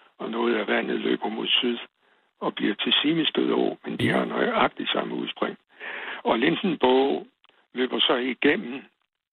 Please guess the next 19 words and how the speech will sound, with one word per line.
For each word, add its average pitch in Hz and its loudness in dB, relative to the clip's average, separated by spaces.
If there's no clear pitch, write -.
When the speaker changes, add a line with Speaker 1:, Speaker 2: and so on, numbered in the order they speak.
Speaker 1:
helt 147 -2
fantastiske 107 -4
naturområder. - -6
Speaker 2:
Mm. 127 -4
Speaker 1:
Først, - 2
øh, 220 -4
en 104 -8
vej 107 2
igennem 113 -4
Rold 107 -2
Skov - -2
og 98 -10
Kløver 120 2
Speaker 2:
Mhm. 120 0
Speaker 1:
Rold - 0
Skov, - 0
og - -4
det 64 2
er, 107 0